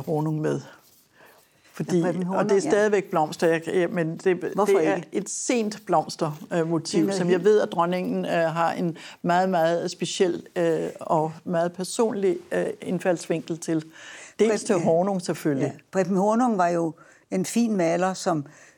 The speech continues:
Speaker 2: øh, ret sent i sin karriere begyndte at male portrætter. Og,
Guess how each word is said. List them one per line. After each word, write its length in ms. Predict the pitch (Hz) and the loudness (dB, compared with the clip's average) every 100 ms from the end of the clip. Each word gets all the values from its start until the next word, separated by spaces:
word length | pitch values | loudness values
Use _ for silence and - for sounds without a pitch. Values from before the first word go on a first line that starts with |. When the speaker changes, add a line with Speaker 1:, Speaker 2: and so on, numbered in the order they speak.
| _ | _
Speaker 2:
øh, 60 | 185 165 165 - | 0 2 0 0
ret 180 | 190 226 | -2 -2
sent 460 | - - 277 226 - | -4 -2 -2 -4 -8
i 160 | - | -6
sin 180 | 190 196 | -6 -4
karriere 440 | 180 180 170 170 175 | -2 0 2 0 -2
begyndte 500 | - 165 190 214 196 | -6 -2 -2 0 -2
at 140 | - | 0
male 260 | 185 165 165 | 0 -2 -2
portrætter. 440 | 196 202 294 302 180 - _ _ - - 185 _ | -4 0 0 0 -4 -16 _ _ -20 -18 -18 _
Og, 420 | 202 202 214 - | 2 4 2 -2